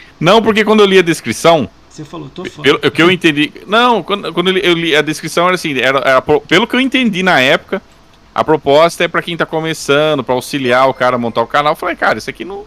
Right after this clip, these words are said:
Speaker 1: eu já tenho o canal, já tô", então, tipo assim, pra mim eu vi que não, não tinha muita, muita, é, muito nexo, né?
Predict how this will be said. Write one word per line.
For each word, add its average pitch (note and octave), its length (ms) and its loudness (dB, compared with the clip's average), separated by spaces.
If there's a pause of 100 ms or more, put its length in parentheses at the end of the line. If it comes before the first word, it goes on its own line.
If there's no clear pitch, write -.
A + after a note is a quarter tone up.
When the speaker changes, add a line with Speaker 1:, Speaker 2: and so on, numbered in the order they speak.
(360)
Speaker 1:
eu - 80 -6
já F#3+ 100 0
tenho D#3+ 240 -2
o C#3+ 40 -6
canal, A#2+ 500 4
já G#2 120 0
tô", C3+ 200 -2
então, D#3+ 240 -4
tipo G3+ 180 -8
assim, D#3+ 300 -4 (400)
pra D3 160 4
mim D#3 160 2
eu F#3 100 4
vi F#3 120 0
que G3 100 -2
não, G3+ 180 0
não F#3+ 140 -4
tinha F3+ 280 -4
muita, E3 360 0
muita, C3 760 0 (560)
é, F#2 400 -2
muito A#2+ 240 -6
nexo, C3 440 0
né? G2 120 -8